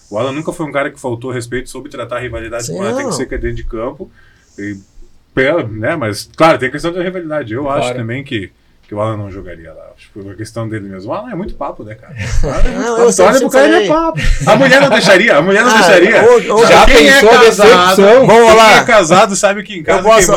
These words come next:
Speaker 1: manda é a mulher.
Speaker 2: É,
Speaker 1: Então, o homem
Speaker 2: e aí tu
Speaker 1: feliz
Speaker 2: imagina
Speaker 1: é comandado
Speaker 2: a minha
Speaker 1: pela
Speaker 2: mulher
Speaker 1: mulher.
Speaker 2: adventudista.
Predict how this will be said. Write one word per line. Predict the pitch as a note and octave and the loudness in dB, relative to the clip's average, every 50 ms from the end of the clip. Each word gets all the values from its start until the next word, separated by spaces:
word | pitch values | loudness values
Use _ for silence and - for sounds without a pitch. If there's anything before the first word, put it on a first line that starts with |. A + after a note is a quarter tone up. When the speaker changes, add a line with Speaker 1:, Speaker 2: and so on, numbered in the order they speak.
| F#3+ G3 | 0 0
Speaker 1:
manda | G3 | -2
é | G3 G#3+ | -4 -4
a | F#3+ | -4
mulher. | - F#3+ D#4 - | -4 -4 -2 0
Speaker 2:
É, | A3+ A3 G#3+ G#3+ G#3+ G3+ F#3 G3 | 0 2 2 2 2 2 2 2
Speaker 1:
Então, | - G#3+ G#3 | 2 2 0
o | G#3+ | 0
homem | G3+ G3+ | 0 0
Speaker 2:
e | |
aí | G#3 G3+ | -2 0
tu | G#3 | 0
Speaker 1:
feliz | A3+ A#3 A3+ | 0 0 0
Speaker 2:
imagina | A3+ A3 G3+ G#3 A3 | 0 0 -2 -4 -6
Speaker 1:
é | A3+ A3+ | -8 -8
comandado | A3+ A3 G#3 F#3+ F#3 F#3+ | -6 -6 -4 -4 -2 -2
Speaker 2:
a | F#3+ | -2
minha | G3+ G3+ | -2 -4
Speaker 1:
pela | G#3 G3+ G#3 | -4 -6 -4
Speaker 2:
mulher | G3+ G#3 G#3+ | -4 -2 -2
Speaker 1:
mulher. | G3 G3 A3 | -2 -2 -2
Speaker 2:
adventudista. | G#3 A3+ A3 E3+ D#3+ E3+ D#3+ D3 - - C3+ A#2+ A2+ A#2 | -2 -4 -6 -4 -4 -4 -4 -6 -4 -4 -4 -4 -4 -6